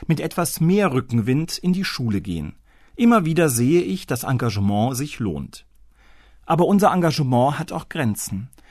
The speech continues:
Neulich erzählte mir ein Freund, dass er sich jahrelang in der Schule seiner Kinder engagiert habe. „Aber nun ist Schluss“, sagte er. „Manchmal habe ich den Eindruck, ich laufe mit meinen Vorschlägen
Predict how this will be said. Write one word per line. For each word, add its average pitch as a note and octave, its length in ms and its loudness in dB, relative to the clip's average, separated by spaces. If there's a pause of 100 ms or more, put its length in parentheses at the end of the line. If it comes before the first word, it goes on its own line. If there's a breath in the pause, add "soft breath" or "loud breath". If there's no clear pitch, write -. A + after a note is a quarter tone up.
(240 soft breath)
Neulich D#3 380 4
erzählte D3+ 500 0
mir D#3+ 180 2
ein A#2 120 0
Freund, C3+ 440 0
dass D#3 140 -4
er C#3 60 -2
sich C3 180 -6
jahrelang D3+ 480 2
in D3+ 100 -4
der C3+ 80 0
Schule D#3+ 380 0
seiner A#2+ 240 0
Kinder C#3+ 440 -2
engagiert C#3+ 600 -4
habe. E2+ 320 -8 (240)
„Aber B2+ 200 0
nun C#3 360 4
ist - 200 -8
Schluss“, - 460 -4
sagte - 380 -10
er. C#2+ 260 -10 (320 loud breath)
„Manchmal F3+ 480 4
habe E3 140 4
ich - 80 0
den C#3+ 160 -2
Eindruck, F3 500 2
ich - 180 -8
laufe D#3 360 2
mit D#3+ 180 0
meinen B2 220 0
Vorschlägen F3 760 2